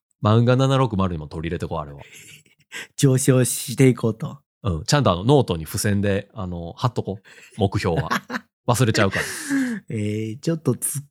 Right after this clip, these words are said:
Speaker 2: 疲れるかな、ずっとは。<laughs>
Speaker 1: え、な-、なんか、足引っ張るね。
Speaker 2: いやいや、牧野さんいいキャラやと思うけど、
Speaker 1: うん。
Speaker 2: ちょっとずっとは疲れるかな。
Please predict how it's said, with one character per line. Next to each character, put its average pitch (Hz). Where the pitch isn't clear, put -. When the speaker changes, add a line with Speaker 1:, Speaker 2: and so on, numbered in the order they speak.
Speaker 2:
疲 143
れ 147
る 147
か 107
な、 98
ず 110
っ -
と 104
は。 110
<laughs> -
Speaker 1:
え、 92
な-、 120
な 131
ん 160
か、 101
足 113
引 87
っ -
張 90
る 175
ね。 165
Speaker 2:
い 151
や 147
い -
や、 131
牧 247
野 277
さ 277
ん 254
い 226
い 208
キ 233
ャ 226
ラ 226
や 208
と 349
思 196
う 175
け 170
ど、 156
Speaker 1:
う 85
ん。 -
Speaker 2:
ち 175
ょ -
っ 147
と 151
ず 190
っ -
と -
は 147
疲 147
れ 131
る 123
か -
な。 113